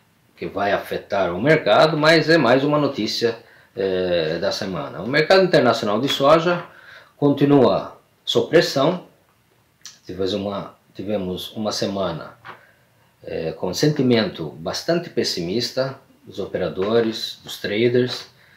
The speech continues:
em função, é, dos casos nas Américas de, de, de covid dezenove, o medo de uma segun-, segunda onda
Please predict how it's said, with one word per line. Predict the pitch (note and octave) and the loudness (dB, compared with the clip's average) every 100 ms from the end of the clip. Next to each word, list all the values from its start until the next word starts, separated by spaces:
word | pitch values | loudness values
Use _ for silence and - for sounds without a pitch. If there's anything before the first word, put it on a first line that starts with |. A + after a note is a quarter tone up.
| _ - - _ _ _ _ - | _ -20 -20 _ _ _ _ -12
em | F#2 | -12
função, | - G2 - G#2 F2+ D2 - _ _ _ _ _ D#2+ | -8 -8 -4 -4 -4 -6 -14 _ _ _ _ _ -12
é, | D#2 D#2+ E2 E2 E2 E2 D#2+ D#2+ D#2+ D2 | -10 -8 -8 -8 -8 -8 -8 -8 -8 -10
dos | - F#2+ | -10 -8
casos | - A2+ G#2+ - - - - - - _ _ | 2 4 4 2 -4 -10 -10 -12 -16 _ _
nas | F2+ F2+ | -10 -6
Américas | F#2+ G#2 G2+ F2+ E2+ E2 - | -4 -2 -2 -2 -8 -12 -12
de, | F2 F2 E2+ D#2+ | -8 -6 -6 -6
de, | E2 E2 E3 | -6 -6 -6
de | - | -8
covid | A2+ F#2+ F2 | -6 -6 -8
dezenove, | E2+ E2+ E2+ F#2+ C3 C#3+ C#3 C#3+ - _ _ _ _ _ - | -12 -10 -6 -2 0 0 0 -6 -10 _ _ _ _ _ -12
o | G2 | -4
medo | G#2+ A#2+ G#2+ F2+ D#2 - - | 4 4 4 0 -10 -14 -12
de | |
uma | F#2 F2+ | -10 -6
segun-, | F#2 G2 G#2+ A2 - | -6 -2 -2 -2 -6
segunda | - F#2+ A#2 G#2 F#2+ | -6 -2 0 0 0
onda | G2+ G#2+ F#2+ F2 - | 0 0 -2 -4 -8